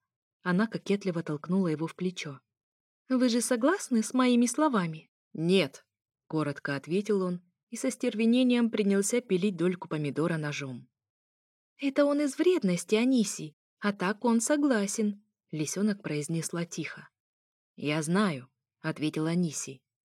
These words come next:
Я чувствую, как от него исходит негативная энергетика, а всё из-за чувств и эмоций, что Андрей подавляет в себе. Отсюда неуверенность и, как вытекающая, злость и замкнутость. «Ох»,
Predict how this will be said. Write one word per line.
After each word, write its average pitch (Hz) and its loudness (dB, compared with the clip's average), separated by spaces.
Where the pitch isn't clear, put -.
Я 160 4
чувствую, 240 2
как 208 2
от 202 0
него 190 6
исходит 185 2
негативная 185 2
энергетика, 202 0
а 151 0
всё 175 0
из-за 147 2
чувств - -4
и 202 4
эмоций, 156 2
что 156 -2
Андрей 156 0
подавляет 151 0
в - -10
себе. 143 -4
Отсюда 254 2
неуверенность 202 4
и, 175 0
как 165 -4
вытекающая, 160 -2
злость 147 -2
и 180 -2
замкнутость. 135 -6
«Ох», 262 0